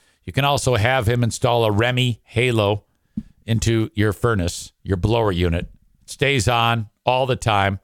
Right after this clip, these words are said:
and it, um, it's cleaning the air.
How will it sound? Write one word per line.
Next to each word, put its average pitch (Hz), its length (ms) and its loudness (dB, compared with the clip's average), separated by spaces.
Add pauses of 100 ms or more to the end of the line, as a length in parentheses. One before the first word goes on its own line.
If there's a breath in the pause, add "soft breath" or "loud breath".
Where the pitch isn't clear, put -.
(680 soft breath)
and 98 460 0
it, 107 400 -2
um, 95 340 2 (280)
it's - 140 -4
cleaning 160 440 0
the 104 200 2
air. 101 320 -2